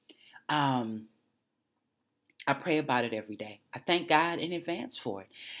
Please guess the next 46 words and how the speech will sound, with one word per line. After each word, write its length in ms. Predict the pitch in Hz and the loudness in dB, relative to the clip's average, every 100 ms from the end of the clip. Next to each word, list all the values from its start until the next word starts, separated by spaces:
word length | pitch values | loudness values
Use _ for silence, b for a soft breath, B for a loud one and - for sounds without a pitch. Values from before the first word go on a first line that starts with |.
| B | B
And 100 | 165 | 2
I 60 | 151 | 2
actually 500 | 143 208 220 175 165 | 2 0 -2 -4 -6
pray 540 | - 160 151 143 139 _ _ | -6 0 2 0 -2 _ _
for 100 | - - | -2 2
others 360 | 143 120 113 | 0 0 -6
too. 260 | - 151 - _ _ - | -6 -6 -6 _ _ -8
You 140 | 117 | -4
know, 100 | 120 | -2
I 160 | 113 117 | 0 -2
said, 200 | - 113 | -2 -2
"Maybe 220 | 117 131 | -2 -2
there's 260 | 143 135 135 | 0 0 0
somebody 460 | 139 131 127 120 | -2 -2 -2 -2
out 180 | 117 127 | -4 -4
there 160 | 131 117 | -4 -4
right 240 | 98 98 | -6 -10
now 440 | 110 147 151 151 143 B B B B B B B B | -4 -2 0 -2 -6 B B B B B B B B
that 180 | 135 123 | 2 4
needs 340 | 147 160 - | 4 2 0
that 220 | 131 123 - | -2 -2 -2
unexpected 1000 | 160 151 - - - - 185 - 151 | -4 -2 -4 -6 -4 -4 -4 -2 -4
blessing," 440 | - 110 - - - _ 110 | -4 -8 -6 -8 -10 _ -2
right? 360 | 117 123 135 | 0 2 0
You 140 | - 123 | -2 -4
know, 120 | 120 | -2
years 320 | 113 123 120 | 0 0 -2
ago 580 | - 135 135 135 127 127 | -2 4 4 6 2 0
when 120 | 113 104 | -8 -10
I 80 | |
was 180 | 95 98 | -10 -8
moving, 540 | 117 151 147 143 139 139 _ - | 0 2 2 0 -4 -8 _ -14
my 100 | 104 | -10
first 300 | - 110 - | -4 -4 -2
place, 480 | - 151 147 - - _ b b b b | 0 2 0 -6 -16 _ b b b b
and 520 | 127 123 117 113 113 | -4 -2 -2 -2 -2
it 80 | 107 | -4
was, 180 | 110 - | -6 -10
I, 80 | - - | -12 -4
I've 200 | 107 - | -4 0
told 240 | 156 143 139 | 4 4 4
this 160 | 127 | -2
on 120 | 120 | -2
one 140 | 123 123 | 0 0
of 60 | |
my 100 | 120 | 0